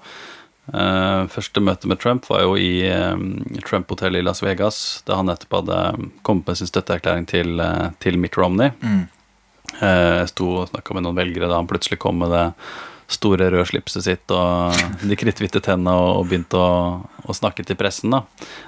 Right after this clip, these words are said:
Speaker 1: Eh, og litt, eh, litt artig var jo at han da bare tok tak i en journalist som sto ved siden av seg og begynte å kritisere han, og sa at, «Ja, men jeg har jo tidlig, du har tidligere jobbet for meg, og så ga jeg deg sparken.» Og han liksom, «Ja, men hæ, hva er det du snakker om? Det stemmer jo ikke.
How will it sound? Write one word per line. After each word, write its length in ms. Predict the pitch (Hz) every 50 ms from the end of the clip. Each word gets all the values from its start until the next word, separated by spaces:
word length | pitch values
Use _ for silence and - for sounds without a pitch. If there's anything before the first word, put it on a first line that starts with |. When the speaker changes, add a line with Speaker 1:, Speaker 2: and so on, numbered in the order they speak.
| - - -
Speaker 1:
Eh, 260 | 101 101 101 101 98 95
og 120 | 101 107 101
litt, 280 | 101 - - _ -
eh, 400 | 104 101 98 98 95 95 92 92
litt 140 | 95 92 90
artig 220 | 101 95 - 123 131
var 120 | 117 90 90
jo 60 | 92
at 40 | 98
han 120 | 95 95
da 380 | 90 87 87 90 87 87 90 87 - - - - - - - - _ _ _ _
bare 200 | - 98 92 92
tok 200 | - 107 101 -
tak 260 | - 101 101 92 - -
i 40 |
en 240 | 98 95 92 92 90
journalist 360 | 80 - - 95 90 87 -
som 80 | - 98
sto 180 | - - 98 90
ved 100 | 92 -
siden 280 | - 92 90 87 87
av 500 | 87 90 90 90 90 90 90 90 90 90 - - - - _
seg 220 | - - 101 101 101
og 80 | 95
begynte 300 | 95 95 87 80 - - 92
å 420 | 95 92 92 90 90 90 87 87 87 - - - 127 - _ _ _
kritisere 520 | - - 104 - 104 101 - - 98 98 101
han, 240 | 95 98 104 110 107 98
og 80 | 101 101
sa 140 | - 98 92
at, 100 | - -
«Ja, 60 | 95
men 160 | 92 92 92
jeg 100 | 92 92 95
har 100 | 98 95
jo 60 | 92
tidlig, 920 | 90 - - 92 87 90 87 87 90 90 98 95 95 104 101 104 107 107
du 80 | 101 113
har 60 | 95
tidligere 280 | - 98 92 87 90 90 95
jobbet 220 | 90 85 95 92
for 80 | - -
meg, 240 | 95 90 90 90 90
og 60 | 104
så 100 | - -
ga 100 | 92 92
jeg 80 | 95 95
deg 80 | 90 92
sparken.» 480 | - - 101 101 - - - 110 110 107 - - -
Og 40 | 110
han 80 | 107 101
liksom, 200 | 101 107 110 110
«Ja, 80 | 113
men 180 | 107 107 107 -
hæ, 380 | - - - - - - - -
hva 120 | - 107 107
er 20 |
det 80 | 107 -
du 40 | - 117
snakker 120 | - -
om? 60 | 104 117
Det 80 | 117
stemmer 320 | - - - - 123 104 -
jo 80 | 120
ikke. 240 | - - - 131 127